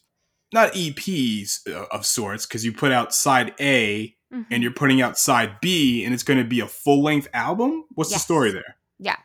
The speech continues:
Speaker 2: it's
Speaker 1: Okay.
Speaker 2: a full-length album that I decided to split in two for the release, um, because it's my debut and, uh, because while performing the record, and I, I performed it for well over a year before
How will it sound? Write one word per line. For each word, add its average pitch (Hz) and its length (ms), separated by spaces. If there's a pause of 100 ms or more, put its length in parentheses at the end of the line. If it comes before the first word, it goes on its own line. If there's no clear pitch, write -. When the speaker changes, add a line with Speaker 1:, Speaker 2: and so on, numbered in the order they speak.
Speaker 2:
it's 220 80
Speaker 1:
Okay. 233 80
Speaker 2:
a 226 40
full-length 254 440
album 202 540 (100)
that 175 540 (500)
I 190 480
decided 202 440
to 190 100
split - 480
in 180 220
two 196 360
for 190 200
the 180 140
release, 170 600 (880)
um, 190 260
because 214 360
it's 226 180
my 220 160
debut 180 580
and, 165 340 (380)
uh, 175 320 (140)
because 196 480 (260)
while 208 260
performing 220 640
the 233 80
record, 240 420
and 170 160
I, - 140
I 190 40
performed 196 540
it 185 180
for 165 260
well 180 240
over 165 220
a 160 80
year 165 240
before 165 680